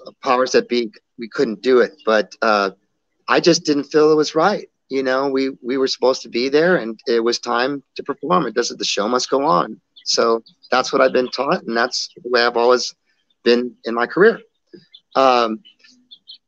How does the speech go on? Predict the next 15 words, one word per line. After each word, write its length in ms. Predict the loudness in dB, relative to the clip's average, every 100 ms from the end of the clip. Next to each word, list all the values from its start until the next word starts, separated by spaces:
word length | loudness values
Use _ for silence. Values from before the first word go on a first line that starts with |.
| -20 _ _ _ _ 2
as 160 | 2
far 360 | 2 2 4 4
as 100 | 2
the 100 | 2
original 360 | 4 4 2 -2
guys, 560 | -2 -2 -2 -2 -8 _ _ _ _ _ _ _ _ _ _ _ -6
you 80 | -2
know, 260 | 0 -2 -4
I'm 140 | -2
just 160 | -2 -2
gonna 140 | 0
be 120 | 0
really 260 | 2 2 2
honest. 340 | 2 0 -2 -2
I, 160 | -2